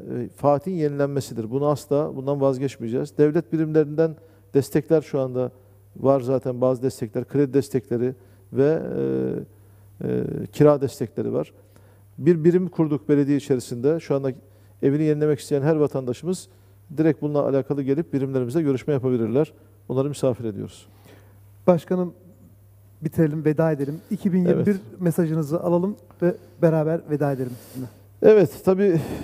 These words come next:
Speaker 1: ben birincisi, bugün on Kasım Dünya Çalışan Gazeteciler Günü.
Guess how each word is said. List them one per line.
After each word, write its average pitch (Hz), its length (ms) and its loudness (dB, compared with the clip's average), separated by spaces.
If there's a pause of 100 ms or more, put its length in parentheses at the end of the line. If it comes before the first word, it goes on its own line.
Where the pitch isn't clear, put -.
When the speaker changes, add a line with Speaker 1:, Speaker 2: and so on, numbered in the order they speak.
(200)
Speaker 1:
ben 185 400 2 (360)
birincisi, 175 640 -2
bugün 180 240 -2
on 180 260 0
Kasım 160 480 -2
Dünya 156 320 0
Çalışan 156 420 -2
Gazeteciler 127 540 0
Günü. 135 340 -4